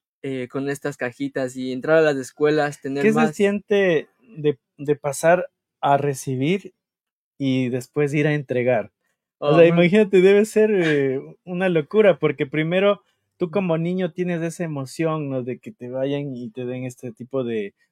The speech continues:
Speaker 2: de regalos y de pequeño sentir, de decir, "Yo quisiera ser como ellos".
Speaker 1: Sí, eso, eso me nació la primera vez que yo recibí mi cajita,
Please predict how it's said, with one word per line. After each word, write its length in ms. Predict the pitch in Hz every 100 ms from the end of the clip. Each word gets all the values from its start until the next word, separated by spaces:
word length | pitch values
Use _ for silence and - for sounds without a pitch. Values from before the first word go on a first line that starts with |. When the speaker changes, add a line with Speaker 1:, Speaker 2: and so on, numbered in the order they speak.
| _ -
Speaker 2:
de 180 | 135 143
regalos 1040 | 131 131 117 113 113 117 113 113 113 110
y 200 | 110 110
de 140 | 107 107
pequeño 520 | 113 - 123 123 123
sentir, 420 | 117 110 120 117
de 80 | 120
decir, 400 | 113 - 127 117 _ _ -
"Yo 100 | 214
quisiera 300 | 214 - 185
ser 220 | - 170
como 260 | 160 151 139
ellos". 440 | 139 120 92 - _ _ _ _ _ _ _ _ _ _ _ 165
Speaker 1:
Sí, 420 | 151 156 143 -
eso, 300 | 202 254 240
eso 180 | 202 262
me 80 | 269
nació 280 | 233 220 233
la 140 | 233
primera 300 | 175 170 202
vez 160 | 196 -
que 100 | 196
yo 140 | 180
recibí 300 | 196 185 175
mi 100 | 196
cajita, 460 | 185 131 170 127